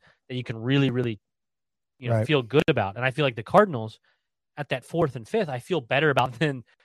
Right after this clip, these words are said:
Speaker 1: in that, those spots than I have since the guy that just retired, uh, Edwin Jackson.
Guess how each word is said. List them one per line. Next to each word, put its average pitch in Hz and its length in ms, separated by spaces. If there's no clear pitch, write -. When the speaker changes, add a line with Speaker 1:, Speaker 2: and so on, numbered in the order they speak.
Speaker 1:
in 127 100
that, 131 200
those 135 160
spots - 300
than 131 100
I 127 80
have 135 340
since 156 460
the 131 80
guy 143 220
that 170 80
just 170 180
retired, 196 460
uh, 151 240
Edwin 165 240
Jackson. 190 460